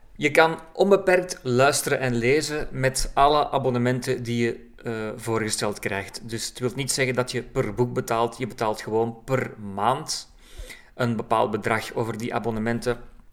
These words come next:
Later, eh, of, of straks meer. Het abonnement is altijd opzegbaar, uiteraard. En je kan ook twee weken gratis proberen. Dus, eh, je, je moet dan waarschijnlijk wel de creditcardgegevens of een andere betaalmethode kiezen. Dan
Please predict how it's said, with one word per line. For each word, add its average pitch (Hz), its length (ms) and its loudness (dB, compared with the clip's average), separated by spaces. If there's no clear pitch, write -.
Later, 117 600 0
eh, 113 120 -6
of, - 160 -10
of - 160 -14
straks - 380 -4
meer. 135 280 4
Het - 140 0
abonnement 131 380 2
is 127 200 -6
altijd 131 480 4
opzegbaar, 131 800 0
uiteraard. 117 600 -2
En 151 100 2
je 160 60 6
kan 170 160 8
ook 180 160 6
twee 165 280 6
weken 156 380 4
gratis 117 800 2
proberen. 98 720 0
Dus, 95 300 -8
eh, - 160 -14
je, 98 80 -12
je 104 100 -8
moet 117 180 -2
dan 104 100 -2
waarschijnlijk 104 420 -4
wel 107 220 -2
de 101 200 -6
creditcardgegevens 117 1040 0
of 107 120 -6
een 98 120 -8
andere 117 300 0
betaalmethode 110 720 -2
kiezen. 120 360 -4
Dan 110 300 -2